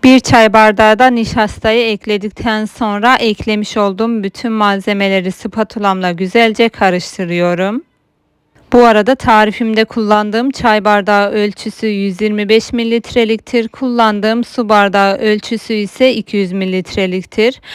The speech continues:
Yine kullanmış olduğum bütün malzemeleri her zaman olduğu gibi videonun altındaki açıklama kısmına ekliyor olacağım. Dilerseniz oradan kontrol edebilirsiniz.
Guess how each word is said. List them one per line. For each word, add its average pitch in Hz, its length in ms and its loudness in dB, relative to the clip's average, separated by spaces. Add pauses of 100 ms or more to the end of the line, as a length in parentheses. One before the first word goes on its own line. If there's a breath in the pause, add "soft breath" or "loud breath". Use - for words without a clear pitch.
(280 loud breath)
Yine 254 260 4
kullanmış 233 680 0
olduğum 226 440 2
bütün 214 260 -4
malzemeleri 202 800 2
her 233 300 2
zaman 208 360 -2
olduğu 196 500 -2
gibi 196 340 0
videonun 214 500 2
altındaki 208 760 0
açıklama 202 540 -2
kısmına 214 560 -4
ekliyor 190 500 0
olacağım. 220 580 0 (360 loud breath)
Dilerseniz 233 640 2
oradan 220 500 2
kontrol 214 560 -2
edebilirsiniz. 190 1080 -2